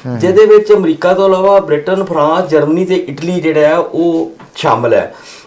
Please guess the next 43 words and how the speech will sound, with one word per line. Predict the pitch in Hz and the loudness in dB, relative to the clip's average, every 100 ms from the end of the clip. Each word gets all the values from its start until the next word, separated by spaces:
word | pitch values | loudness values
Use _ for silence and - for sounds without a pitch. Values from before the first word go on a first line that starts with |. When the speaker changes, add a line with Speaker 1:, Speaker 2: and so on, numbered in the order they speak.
| - | -4
Speaker 2:
ਇਹਨਾਂ | 214 240 262 | 0 2 0
ਸਾਰਿਆਂ | 190 196 226 226 | 2 2 2 2
ਨੇ | 226 | 0
ਕਿਹਾ | 226 202 240 | 0 0 0
ਤੇ | 247 | 2
ਇਹ | 220 233 | 4 4
ਆ | 240 | 2
ਕਿ | 233 | -2
ਅਸੀਂ | 226 226 | -2 -2
ਤਣਾਅ | 214 175 180 208 240 | -4 -2 0 0 0
ਘੱਟ | - | -2
ਕਰਨ | - 156 170 | 0 -2 2
ਲਈ | 185 196 185 - - | 0 0 -6 -12 -4
ਤੇ | 170 | -2
ਜਾ-, | 151 156 156 - | 2 2 2 -2
ਜਿਹੜੀ | 156 175 180 | -2 -2 -2
ਗਾਜ਼ਾ | 170 160 185 | 0 2 2
ਵਿੱਚ | 190 190 190 | 2 2 0
ਜੰਗਬੰਦੀ | 180 147 151 160 175 190 180 190 | 0 0 0 0 0 0 0 2
ਆ, | 180 - - 143 | 0 -2 -10 -6
Speaker 1:
ਹਮ। | 135 107 95 98 | -4 -6 -2 2
Speaker 2:
ਉਹਦੇ | 226 262 | 4 2
ਲਈ | 262 | 0
ਕੰਮ | 202 190 190 - | 0 0 -2 -4
ਕਰਨਾ | - 165 170 | -4 -2 -2
ਚਾਹੁੰਦੇ | 170 170 185 | -2 0 0
ਆ। | 147 - 135 | -2 -4 -8
Speaker 1:
ਜੀ। | 123 113 92 | -4 -4 0
Speaker 2:
ਤੇ | 214 | 0
ਨਾਲ | 175 175 190 | 0 2 0
ਦੀ | 202 | 2
ਨਾਲ | 220 220 | 2 2
ਸ਼ਰਤ | 214 190 185 | 2 0 0
ਜਿਹੜੀ | 196 202 | 0 0
ਬੰਦਕਾਂ | 160 185 226 247 214 | 0 2 2 2 0
ਦੀ | 208 | 4
ਰਿਹਾਈ | 208 156 | 4 2
ਦੀ, | 147 185 | 2 4
ਉਹ | 190 160 - - | 4 2 -8 -4
ਲਾਉਂਦੇ | 160 147 165 | 0 0 2
ਆ | 151 | 2
ਪਹਿਲਾਂ। | 127 139 123 - 123 | 2 0 -2 -4 -8
Speaker 1:
ਹਮ। | 123 107 | -8 -10